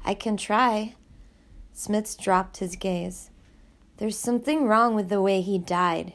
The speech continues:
he whispered. Luke had to lean in close to hear. "He was skiing, wasn't he?"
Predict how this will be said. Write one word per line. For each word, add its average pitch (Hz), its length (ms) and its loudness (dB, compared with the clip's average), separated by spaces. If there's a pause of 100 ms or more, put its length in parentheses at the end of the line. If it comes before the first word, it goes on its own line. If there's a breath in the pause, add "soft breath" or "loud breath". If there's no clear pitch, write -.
(100)
he - 180 -12
whispered. 165 600 -10 (760)
Luke 202 220 -4
had 190 220 -2
to 180 100 -6
lean 180 280 0
in 175 160 -2
close 180 360 -8
to 185 100 -12
hear. 185 400 -8 (800 soft breath)
"He 208 180 -6
was 202 200 -4
skiing, 277 440 -4
wasn't 185 400 -2
he?" 294 360 -6